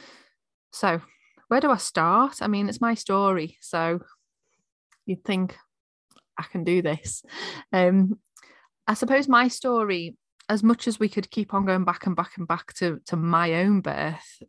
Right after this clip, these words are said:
that would take far too long. Um, but what, in terms of my perinatal experiences, we can start with my first pregnancy, because my first birth was not my first pregnancy. My first pregnancy had been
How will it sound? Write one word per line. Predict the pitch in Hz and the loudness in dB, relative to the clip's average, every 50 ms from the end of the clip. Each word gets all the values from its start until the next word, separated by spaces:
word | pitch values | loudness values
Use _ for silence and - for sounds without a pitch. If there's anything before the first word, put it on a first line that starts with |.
| _ _ _ - | _ _ _ -4
that | 180 165 - | -4 -4 -2
would | - 165 156 - | -4 -6 -6 -6
take | - 180 156 151 - | -6 -6 -6 -6 -4
far | - 170 160 160 | -2 -2 -2 -2
too | - - 160 165 | -2 -4 -2 0
long. | 165 170 175 170 156 170 156 - - - - - - - - _ - | 2 2 2 0 0 -4 -6 -8 -14 -20 -20 -20 -20 -20 -20 _ -6
Um, | 175 175 175 170 - - - | -4 -4 -4 -4 -6 -2 0
but | 202 185 - - - | 2 2 2 0 -4
what, | 190 196 196 185 - - _ _ _ | -2 0 0 0 -2 -4 _ _ _
in | - 202 202 | 0 0 0
terms | - 220 226 226 233 - | 0 0 0 0 0 0
of | 220 | 0
my | 214 190 185 | -2 -2 -4
perinatal | - - - 196 180 185 180 165 160 165 160 - 180 165 151 | -4 -4 -2 -2 0 0 -2 -4 -6 -6 -8 -8 -8 -8 -8
experiences, | - - - 170 170 170 170 170 160 185 - - 165 151 160 - - - _ _ | -10 -10 -8 -6 -6 -4 -4 -6 -8 -8 -8 -8 -8 -8 -8 -10 -16 -20 _ _
we | - 180 190 185 | -4 -2 0 0
can | 185 - 208 185 | 0 -2 -2 -2
start | 185 - - 185 180 180 - - | -2 -2 -2 -2 -2 0 0 0
with | 202 208 202 - | -2 -2 -2 -4
my | 180 180 180 | -4 -6 -6
first | - - - - 160 160 156 - - | -6 -8 -8 -6 -6 -8 -10 -12 -10
pregnancy, | - - 196 208 - 233 233 220 226 - - 180 170 165 - - | -6 -6 -4 0 0 0 0 0 -2 -6 -8 -8 -8 -10 -10 -10
because | 185 190 - 214 208 208 - - - - - - _ _ | -12 -8 -6 -4 -6 -6 -6 -12 -20 -20 -20 -20 _ _
my | - 220 | -4 -4
first | 214 - - 240 247 233 - - - - _ _ _ - | -4 -4 -4 -4 -4 -4 -6 -10 -16 -20 _ _ _ -8
birth | 180 180 180 180 175 165 - - - - _ _ _ _ - - - - - - _ | -6 -6 -4 -6 -8 -10 -12 -16 -20 -20 _ _ _ _ -20 -20 -20 -20 -20 -10 _
was | - 190 190 - | -4 -4 -2 -2
not | 190 180 - - - | -2 -2 -4 -6 -6
my | 190 196 180 | -6 -6 -6
first | - - 180 180 175 160 - - | -6 -8 -10 -10 -10 -10 -12 -6
pregnancy. | - 180 175 185 - 196 190 - - - - 90 131 - _ _ _ _ _ _ _ _ _ _ _ _ _ _ _ _ _ _ _ - - | -4 -4 -4 -2 -2 -4 -4 -4 -6 -10 -10 -10 -10 -12 _ _ _ _ _ _ _ _ _ _ _ _ _ _ _ _ _ _ _ -12 -8
My | 226 202 | -6 -6
first | - - 226 233 - | -4 -4 -4 -4 -4
pregnancy | - - 202 190 220 233 208 - - - 175 170 | -6 -6 -2 0 0 0 0 -2 -6 -10 -10 -10
had | - - - - 185 190 180 175 - - | -10 -12 -14 -10 -8 -8 -8 -8 -10 -8
been | - 175 175 180 185 185 165 170 185 190 | -6 -6 -4 -4 -4 -4 -4 -4 -6 -8